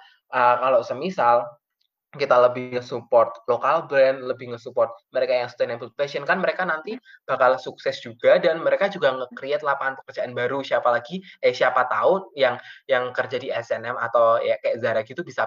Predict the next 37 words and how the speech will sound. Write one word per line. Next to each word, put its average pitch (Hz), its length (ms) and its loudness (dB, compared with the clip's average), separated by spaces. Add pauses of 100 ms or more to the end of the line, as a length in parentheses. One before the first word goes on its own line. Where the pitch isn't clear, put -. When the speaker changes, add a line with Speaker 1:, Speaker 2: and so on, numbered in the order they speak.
Speaker 1:
pindah 135 300 0
tuh - 160 -4
ke 147 120 8 (440)
industri 120 300 0
Speaker 2:
Iya. 135 60 2
Speaker 1:
yang - 60 -4
kayak 123 220 -4
gini 120 300 -10
gitu 120 180 -8
loh. 110 180 -2 (140)
Sebenarnya 139 240 -2
tuh 185 80 -4
pengen 143 220 -2 (240)
Speaker 2:
Heeh, 113 180 -10
heeh. 139 140 -2
Speaker 1:
ngubah - 180 -6
itu, 135 180 -4
tapi 156 220 -2
kan, 180 180 0
eee, 123 500 4 (200)
caranya 123 400 -4
kan 180 140 -2
susah 123 260 -12
banget 139 320 -4
tuh, 151 180 -2
perlu - 220 2
kayak 120 320 2
kesadaran 120 480 -4
di 120 80 -14
masyarakat 113 580 -6
juga 120 300 -8
gitu - 220 -20
loh. 107 180 -16 (340)
Speaker 2:
Iya, 226 260 -8 (420)
bener 233 280 -4
sih. 240 200 -8 (1400)
Speaker 1:
Gitu. - 180 -20